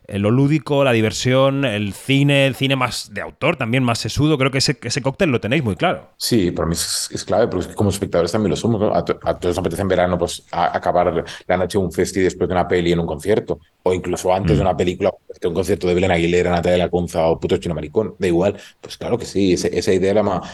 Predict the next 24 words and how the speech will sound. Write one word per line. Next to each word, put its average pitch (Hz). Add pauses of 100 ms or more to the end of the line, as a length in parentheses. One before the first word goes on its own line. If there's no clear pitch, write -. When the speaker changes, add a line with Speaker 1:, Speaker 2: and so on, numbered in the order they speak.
(140)
Speaker 2:
la 107
mantenemos 101
y 139
ha -
funcionado 117
muy 92
bien. 120
Y -
también 101
la 117
parte 117
esta 110
de, 113
de 90
espacios -
al 107
aire 98
libre, 113 (480)
que 95
las 82
proyecciones, 92
pues, 82 (120)
que 78
el, 69